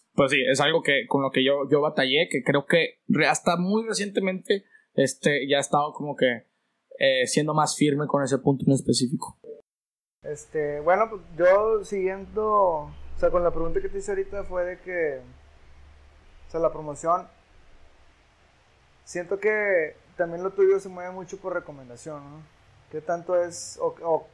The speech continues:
Speaker 2: qué porcentajes tiene la venta digital en este caso con la,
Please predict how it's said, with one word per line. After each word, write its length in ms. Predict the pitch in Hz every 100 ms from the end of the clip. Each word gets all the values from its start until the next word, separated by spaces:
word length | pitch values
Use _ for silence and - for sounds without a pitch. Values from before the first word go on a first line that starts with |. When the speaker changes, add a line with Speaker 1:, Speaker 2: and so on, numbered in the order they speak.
| _ _
Speaker 2:
qué 140 | 170 165
porcentajes 720 | 185 180 185 170 170 185 175
tiene 1040 | 185 175 175 180 180 180 170 151 139 131
la 120 | 147
venta 280 | 147 147 170
digital 560 | 175 156 151 156 160 170
en 100 | 165
este 320 | 156 175 165
caso 420 | 170 165 165 175
con 220 | 170 147
la, 380 | 135 127 120 117